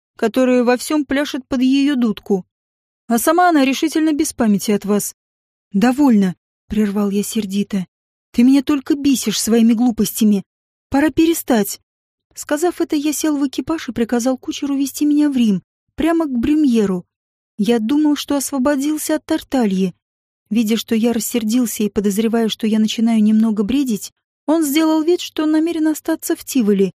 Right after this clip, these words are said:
но на половине дороги, очнувшись от лихорадочного забытья, я увидел его рядом с кучером на козлах.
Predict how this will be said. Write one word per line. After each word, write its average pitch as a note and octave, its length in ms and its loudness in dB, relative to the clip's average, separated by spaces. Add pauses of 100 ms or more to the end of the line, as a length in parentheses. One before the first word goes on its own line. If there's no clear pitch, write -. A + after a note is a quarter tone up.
(360)
но G#3 200 2
на A3+ 120 2
половине A#3+ 420 0
дороги, B3 400 -2
очнувшись G#3 580 -4
от G#3+ 140 -8
лихорадочного A3 720 -2
забытья, G#3+ 600 -2 (560)
я A#3+ 220 2
увидел D#4 380 0
его D4 240 -2
рядом D#4 300 0
с - 80 -8
кучером G#3 460 -2
на A3 100 0
козлах. F#3+ 560 -4